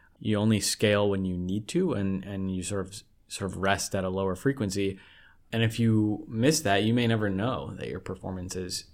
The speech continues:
is, is low. So you wanna find it once,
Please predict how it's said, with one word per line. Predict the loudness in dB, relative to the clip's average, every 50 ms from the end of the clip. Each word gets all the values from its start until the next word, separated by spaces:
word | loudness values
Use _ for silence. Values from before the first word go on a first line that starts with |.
| -20 -20 -14
is, | -10 -6 -6 -6 -6 -6 -8 -8 -8 -8
is | -8 -2 4
low. | 6 6 6 6
So | 6 4 2 2 2 -4 -14 -16 -18 -16 -4 2
you | 6 8
wanna | 8 8 8
find | 8 6 6 6 8 8
it | 8 6
once, | 6 4 2 2 2 2 2 2 0 -2